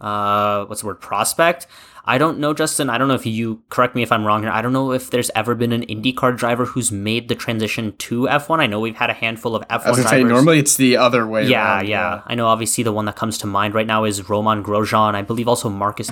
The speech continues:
Speaker 1: Ericsson is racing in Indy five hundred, or Indy, Indy, like,
Speaker 2: Yeah,
Speaker 1: Indy cars.
Speaker 2: Daniel Ricciardo's gonna be next.
Speaker 1: <laughs> Yeah, um, but I, I think this is a really, really cool development. I mean, I know that there are a lot of, like, Herta fans when it comes to the American fan base here. Um,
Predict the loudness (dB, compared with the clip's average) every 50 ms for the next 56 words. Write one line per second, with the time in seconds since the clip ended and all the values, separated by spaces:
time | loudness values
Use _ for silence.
0 | -2 -2 0 0 0 -4 -4 -6 -6 -4 -4 -4 -6 -6 -4 -4 -4 -4 -2 -2
1 | -2 0 0 -2 -4 -4 -2 -2 -2 -2 -2 0 2 0 0 0 -2 -4 -6 -6
2 | -6 -4 -4 -4 -4 -4 -6 -4 -4 -4 -6 -6 -8 -8 -8 -8 -6 -2 0 2
3 | 2 2 2 2 2 2 4 4 6 6 4 4 2 2 2 2 4 4 2 2
4 | 2 0 0 0 2 2 2 2 2 2 0 0 0 -2 -2 0 0 0 2 0
5 | -2 -2 -2 -4 -4 -4 -10 -18 -18 -16 -18 -18 -14 -8 -2 0 0 2 0 0
6 | -2 -6 -10 -4 -2 0 2 2 2 2 0 -2 -6 -10 -14 _ _ _ -2 0
7 | 0 2 2 2 0 0 0 -2 -4 -2 -2 -6 -4 -4 -4 -4 -2 -2 0 0
8 | 0 0 0 0 0 0 -2 -2 -4 -6 -4 -2 0 0 0 0 0 -2 -4 -4
9 | -6 -6 -4 -2 -4 -4 -4 -4 -6 -6 -6 -6 -6 -6 -4 -2 -2 0 0 0
10 | 0 0 0 0 0 -2 -2 0 2 2 2 4 2 2 2 2 2 0 0 -2
11 | -2 -4 -6 -4 -2 0 2 0 0 0 -2 -2 0 0 0 -2 -4 -6 -10 -10
12 | -10 -10 -10 -10 -10 -10 -10 -10 -10 -8 -6 -6 -6 -6 -8 -10 -10 -8 -8 -8
13 | -6 -4 -4 -4 -4 -4 -4 -4 -4 -4 -6 -4 -2 -2 -2 -2 -4 -8 -18 -20
14 | -20 -20 -10 -4 0 0 2 0 0 -4 -10